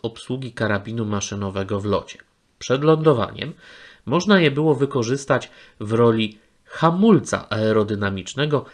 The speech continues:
zwiększającego opadanie, a zarazem skracającego podejście do lądowania. Projekt ten nie zyskał jednak uznania polskich władz.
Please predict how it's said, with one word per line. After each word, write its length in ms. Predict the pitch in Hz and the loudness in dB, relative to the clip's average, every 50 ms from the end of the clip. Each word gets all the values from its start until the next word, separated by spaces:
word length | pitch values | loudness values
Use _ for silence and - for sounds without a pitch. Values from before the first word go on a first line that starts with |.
| - - _ - | -20 -20 _ -14
zwiększającego 1080 | 117 104 107 113 143 175 190 196 190 - 160 143 131 120 117 113 - 139 120 117 107 - | -12 -10 -4 -2 0 0 0 0 -2 -2 0 0 0 0 -2 -2 -4 -4 -2 -2 -2 -2
opadanie, 680 | 110 104 - 101 95 92 107 123 160 185 190 180 185 - - - _ _ _ - | -4 -6 -4 -4 -4 -2 -2 -2 0 0 0 -2 -4 -8 -18 -20 _ _ _ -2
a 140 | - 247 247 | -2 0 2
zarazem 600 | 180 147 120 113 120 127 131 127 127 117 110 104 - _ _ | 2 2 4 4 4 2 2 2 2 0 0 -4 -10 _ _
skracającego 1200 | _ - - - - - 147 185 190 190 - 151 135 123 107 101 98 - - 101 98 104 98 95 - _ _ _ _ _ - | _ -16 -14 -8 -4 2 4 4 4 4 4 2 2 2 0 -2 -4 -6 -6 -4 -2 -2 -4 -4 -6 _ _ _ _ _ -2
podejście 580 | - 147 135 110 101 95 95 - - - 107 | -2 0 0 0 0 -2 -2 -4 -6 -6 -4
do 120 | 95 104 101 | -2 -2 0
lądowania. 640 | 104 104 101 107 117 113 110 98 85 - - - - _ _ _ _ _ _ _ _ _ _ _ _ | 0 0 0 0 0 0 0 -2 -4 -6 -10 -20 -20 _ _ _ _ _ _ _ _ _ _ _ _
Projekt 580 | - 233 277 302 302 285 262 233 - - - - _ _ _ _ _ _ | 2 4 6 6 6 6 4 2 0 -6 -20 -20 _ _ _ _ _ _
ten 380 | - 190 190 185 185 185 185 - _ _ _ _ _ _ _ _ _ - | 4 6 6 6 4 0 -8 -10 _ _ _ _ _ _ _ _ _ -6
nie 200 | 151 160 180 170 | -4 0 0 0
zyskał 680 | 160 180 214 208 - - - 180 165 160 165 160 - - _ _ _ - | 2 2 0 0 -2 -2 0 2 2 2 0 -2 -6 -12 _ _ _ -10
jednak 600 | - 117 113 107 104 107 107 104 101 101 - - _ _ _ _ _ - | -4 0 0 0 0 -2 -4 -4 -4 -4 -6 -12 _ _ _ _ _ -4
uznania 720 | 160 156 127 107 101 98 98 98 98 101 98 98 95 - _ _ _ _ | -4 -2 -2 -2 -4 -4 -4 -4 -4 -4 -4 -4 -6 -8 _ _ _ _
polskich 560 | - 107 101 98 98 - - - 104 101 101 101 | -2 0 0 0 0 -4 -8 -8 -6 -6 -6 -6
władz. 480 | 104 92 - - _ - - - _ | -6 -8 -8 -10 _ -20 -20 -20 _